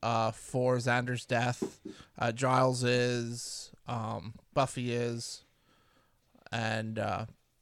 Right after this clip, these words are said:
Willow is. And Willow's like, "Listen, I, I applied for an exchange program. I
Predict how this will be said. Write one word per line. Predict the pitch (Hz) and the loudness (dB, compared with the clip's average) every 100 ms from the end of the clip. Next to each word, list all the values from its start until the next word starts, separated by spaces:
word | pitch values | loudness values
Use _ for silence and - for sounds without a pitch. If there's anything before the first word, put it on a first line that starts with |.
| _ - | _ 2
Willow | 147 156 139 | 6 8 8
is. | 135 135 131 | 6 4 2
And | 123 | 4
Willow's | 139 135 127 | 4 4 2
like, | 117 - | 0 2
"Listen, | 139 - 113 | 0 0 0
I, | 113 131 127 _ _ _ - - | 2 2 0 _ _ _ -12 0
I | 127 | 2
applied | 135 - 131 131 | 4 4 4 4
for | - | -2
an | 123 | -2
exchange | 120 - 135 131 131 | -2 -2 0 0 -2
program. | - 127 127 123 | 0 0 2 0
I | 120 | 0